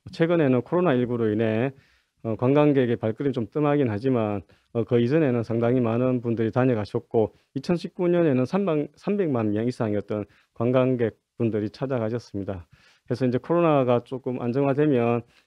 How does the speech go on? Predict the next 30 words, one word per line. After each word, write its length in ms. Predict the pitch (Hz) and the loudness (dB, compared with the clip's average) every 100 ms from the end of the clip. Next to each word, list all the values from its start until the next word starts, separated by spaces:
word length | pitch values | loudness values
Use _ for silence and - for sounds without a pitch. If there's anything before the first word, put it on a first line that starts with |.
| - | -2
이 100 | 135 | 0
영상을 300 | 131 147 131 | 2 2 0
보시는 360 | 123 - 135 | -2 -2 -2
분들도 540 | 117 120 110 104 110 101 _ _ | -2 -4 -4 0 -2 -2 _ _
많이 160 | 113 117 | -4 -4
좀 120 | 117 | -4
찾아주시면 520 | 107 135 127 113 127 110 | -6 -2 -2 -2 -6 -4
좋으실 360 | 113 113 - | -4 -6 -8
것 80 | 120 | -6
같고, 520 | 104 92 - 107 98 _ _ _ - | -4 -6 -4 -2 -4 _ _ _ -8
어, 140 | 117 | -4
찾아주셔서 840 | 110 147 147 127 123 135 127 120 107 | -2 -2 -2 -2 -2 -4 0 -2 -2
관광 360 | 113 120 127 | -2 0 0
잘 160 | 117 107 | -2 -2
하시고, 600 | 135 - 127 110 113 110 _ _ _ - | -4 -2 0 2 2 0 _ _ _ -10
혹시나 200 | 127 131 | -4 -2
저희 160 | 117 147 | 2 2
복지관에 380 | 120 - 131 120 | 2 0 2 2
들려주시면 840 | 135 131 113 107 139 110 107 104 - _ _ - | 2 0 0 -4 0 2 2 -2 -6 _ _ -8
맛있는 340 | 110 101 127 117 | -6 -2 -2 -2
커피 240 | 135 - | -6 -4
한 140 | 117 104 | -4 -2
잔, 280 | 113 104 90 | -2 -2 -6
예, 160 | 113 101 | -4 -4
드리도록 380 | - 117 107 98 | -2 -2 0 -4
하겠습니다. 600 | 101 - 107 98 95 87 _ _ _ _ _ _ _ _ _ _ - | -4 -6 -6 -6 -6 -12 _ _ _ _ _ _ _ _ _ _ 2
예, 180 | 143 143 | 6 6
저희 300 | 135 180 170 | 6 6 8
복지관은 880 | 147 147 170 156 139 143 165 175 151 - _ | 6 2 6 8 8 8 8 6 2 -6 _
사회복지법인 960 | - 147 175 208 160 131 135 123 120 | 2 2 4 2 4 6 6 4 0